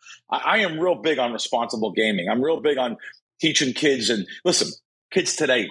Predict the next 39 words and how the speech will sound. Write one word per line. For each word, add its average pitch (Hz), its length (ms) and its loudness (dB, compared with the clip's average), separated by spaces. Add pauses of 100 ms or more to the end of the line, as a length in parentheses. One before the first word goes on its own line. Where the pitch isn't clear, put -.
I'm 160 140 2
in 143 80 -2
Jersey. 120 320 2
I'm 107 100 0
in 120 80 0
Atlantic 113 280 2
City 92 240 0
now, 90 280 -4 (100)
garden 113 240 2
spot 110 260 0
of 95 60 0
the 101 60 0
world. 101 280 0 (340)
Um, 98 320 2 (320)
anyway, 123 240 2 (180)
I'm, 156 160 2
I'm 170 200 2
in 196 140 0
Atlantic 170 300 2
City, 131 380 0
and, 123 160 0
and, 123 360 0
and 123 280 -2 (200)
just, 160 360 0
um, 113 380 0 (440)
the - 80 -14
kids - 340 -2
today, 127 460 0 (180)
like 120 220 -2
New 117 120 0
Jersey, 98 360 0
they 156 140 0
have 156 100 0
so - 320 4
much 185 300 -2
peer 139 240 0
pressure 95 400 0
on 82 120 2
'em. - 60 -2